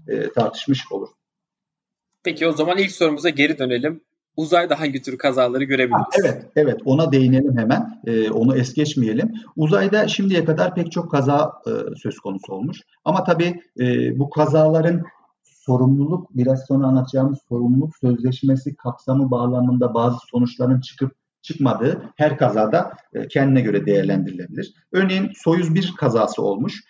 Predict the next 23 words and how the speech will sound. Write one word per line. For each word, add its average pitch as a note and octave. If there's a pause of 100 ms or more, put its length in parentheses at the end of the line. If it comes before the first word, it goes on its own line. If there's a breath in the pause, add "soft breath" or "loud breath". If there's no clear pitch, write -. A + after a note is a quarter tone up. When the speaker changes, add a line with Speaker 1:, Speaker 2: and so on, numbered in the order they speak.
(140)
Speaker 1:
Bu, C#3
e, C3
o C#3
dönemde, C#3
e, A#2+
Sovyet C3
Rusya'nın A#2 (280 loud breath)
bir, A#2+
e, A2+
uzaya A#2
doğru A2
gönderdiği A2
ve B2+
tarihin B2+ (340)
ölümlü C#3+
ilk F#3+
uzay C#3+
uçuşu B2+
olarak G#2+
tarihe B2+
geçen D3+
bir D#3
kaza. G#2+